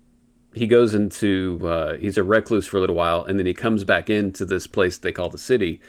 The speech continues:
And it's him just going through and starting to write articles about what's going on in the city and what he's seeing and all this really crazy off-the-wall stuff. And the reason I love it so much is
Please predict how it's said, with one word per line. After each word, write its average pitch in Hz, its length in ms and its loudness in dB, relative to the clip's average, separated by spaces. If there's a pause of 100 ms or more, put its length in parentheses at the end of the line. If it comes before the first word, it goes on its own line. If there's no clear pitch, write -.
(360)
And 98 340 2
it's 95 200 -4
him 110 280 4
just 98 280 0
going 98 280 4
through 101 340 0
and 90 200 -2
starting 95 400 0
to 90 440 -4 (140)
write 101 500 2
articles 95 540 0
about 85 460 0 (140)
what's 95 200 0
going 98 260 2
on 90 140 -2
in 85 60 -6
the 85 60 -6
city 90 440 0
and 85 140 -4
what 90 140 -2
he's 87 140 -4
seeing 92 440 -2
and 82 200 -6 (300)
all 117 140 6
this 110 180 -4
really 110 220 2
crazy 98 380 2
off-the-wall 87 460 0
stuff. 82 380 -10
And 98 300 -4
the 113 100 -6
reason 139 320 0
I 117 80 4
love 104 240 2
it 101 100 -6
so 98 140 -4
much 95 300 0
is 85 180 0